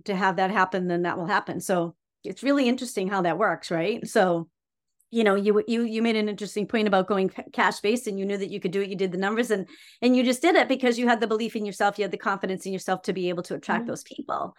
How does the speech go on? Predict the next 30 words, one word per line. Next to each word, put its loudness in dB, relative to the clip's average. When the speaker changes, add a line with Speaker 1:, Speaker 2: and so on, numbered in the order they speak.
Speaker 1:
So 4
it, 2
it's 2
what 2
you 2
believe 0
that 0
you're 0
able -2
to -16
do, -2
that 0
you're -2
able -2
to -8
achieve, -2
right? -6
So -2
Speaker 2:
Mm-hmm. 0
Speaker 1:
I -8
don't -20
know -4
if -8
that 0
makes -6
sense, 2
<laughs> -6
but, 2
Speaker 2:
Mm-hmm. -6
Speaker 1:
but, 6